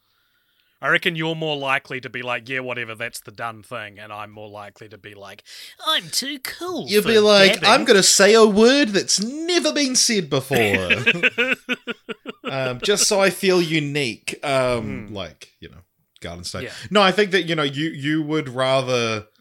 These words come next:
Speaker 2: you would be more likely to, uh, if some, there's an uncomfortable interaction, you know, you would be more willing to just do the done. Anyway, what I'm asking is, and I'd love to get your opinion on this, because I,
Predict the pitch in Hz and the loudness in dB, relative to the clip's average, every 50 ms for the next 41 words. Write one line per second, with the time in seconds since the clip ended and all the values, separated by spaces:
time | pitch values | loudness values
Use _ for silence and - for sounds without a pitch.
0 | _ _ _ _ _ _ _ _ - 123 120 135 151 156 160 156 127 160 143 135 | _ _ _ _ _ _ _ _ -18 -8 -4 -2 0 0 0 0 0 0 -2 0
1 | 135 131 123 117 117 113 101 - - 117 98 - - 120 113 104 98 98 95 92 | 0 0 0 0 -2 -4 -4 -8 -10 -10 -8 -8 -6 -4 -2 -2 -2 -4 -6 -8
2 | 90 _ _ _ _ _ _ _ _ _ _ _ _ _ _ _ _ _ _ _ | -10 _ _ _ _ _ _ _ _ _ _ _ _ _ _ _ _ _ _ _
3 | _ - 76 92 113 120 123 120 117 117 117 120 123 123 123 - - - 156 - | _ -14 -12 -8 -6 -4 -2 -2 0 -2 -2 0 0 0 0 0 -2 -2 -2 -2
4 | 139 135 127 135 135 131 123 - 139 131 120 - 131 120 113 113 101 110 107 101 | -4 -4 -4 -2 -4 -4 -6 -6 -6 -6 -6 -6 -6 -6 -6 -6 -6 -6 -6 -4
5 | 101 104 - - - 92 87 87 85 85 - _ - 107 87 87 85 87 85 95 | -4 -4 -6 -6 -8 -8 -10 -12 -16 -18 -20 _ -16 -16 -14 -14 -14 -12 -12 -12
6 | 95 90 87 98 92 90 92 90 85 87 87 85 85 85 - 98 90 85 85 - | -12 -12 -12 -12 -14 -12 -14 -14 -14 -16 -16 -18 -18 -18 -18 -18 -18 -18 -18 -18
7 | - 131 110 - 87 82 85 82 82 87 82 - 92 90 202 185 160 143 101 82 | -18 -18 -18 -18 -18 -18 -20 -20 -20 -20 -18 -16 -16 -12 -8 -4 -4 -4 -4 -6
8 | - - - - - _ - 160 202 226 226 208 190 185 - - 160 135 113 107 | -10 -16 -20 -20 -20 _ -2 0 0 2 2 2 0 0 0 -4 -6 -6 -6 -6
9 | 101 98 92 - - _ _ _ _ _ _ _ _ - - 855 - - - - | -6 -8 -8 -12 -14 _ _ _ _ _ _ _ _ -20 -20 -20 -18 -18 -20 -20
10 | - - - - - - - - _ - 131 139 147 139 135 135 127 139 139 127 | -20 -20 -20 -20 -20 -20 -20 -12 _ -4 -4 -2 0 0 -2 0 0 -2 -2 -2
11 | - 123 139 127 117 113 110 - 127 117 113 113 107 101 98 95 90 - - - | -4 -6 -6 -4 -4 -6 -4 -4 -6 -6 -4 -4 -6 -6 -6 -8 -10 -12 -14 -18
12 | - - - - - - 151 143 - - 180 175 156 139 - - - - _ - | -20 -20 -20 -20 -10 -8 -8 -4 -2 -2 0 0 -2 -4 -6 -8 -12 -14 _ -2
13 | 135 156 175 196 220 226 240 240 233 208 - | -2 0 0 0 0 0 -2 -4 -4 -6 -8